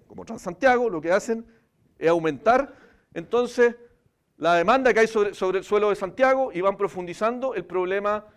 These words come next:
de la segregación, porque a la medida que sube el precio del suelo, el mercado actúa y los más pobres comienzan a verse desplazados hacia las periferias, o en el caso del Gran Valparaíso, comienzan a avanzar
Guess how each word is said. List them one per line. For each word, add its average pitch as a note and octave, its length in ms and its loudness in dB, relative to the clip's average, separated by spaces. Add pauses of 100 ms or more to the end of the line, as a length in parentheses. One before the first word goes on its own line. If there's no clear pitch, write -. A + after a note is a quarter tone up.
(240)
de E3 160 0
la G#3+ 80 2
segregación, F3+ 560 -2
porque D#3 160 -4
a D3 40 -2
la D3+ 100 0
medida F3+ 220 4
que G3+ 120 -2
sube A#3 200 2
el A3+ 60 2
precio A3+ 240 0
del F#3 80 -2
suelo, A#3 440 2 (300)
el C#3 100 -8
mercado E3+ 340 2
actúa A3+ 300 2
y A#3 40 2
los G3+ 80 2
más F#3+ 160 0
pobres G#3 340 4
comienzan F3 400 -6
a E3+ 80 2
verse G3+ 420 2 (960)
desplazados G#3 800 4
hacia G3 200 2
las F#3 80 2
periferias, G3+ 500 2
o F3 80 0
en D#3+ 80 -2
el D3 80 -8
caso F#3 240 -4
del E3 100 -4
Gran E3+ 160 -2
Valparaíso, E3 600 -2
comienzan E3 380 -8
a - 20 -4
avanzar D#3 500 -2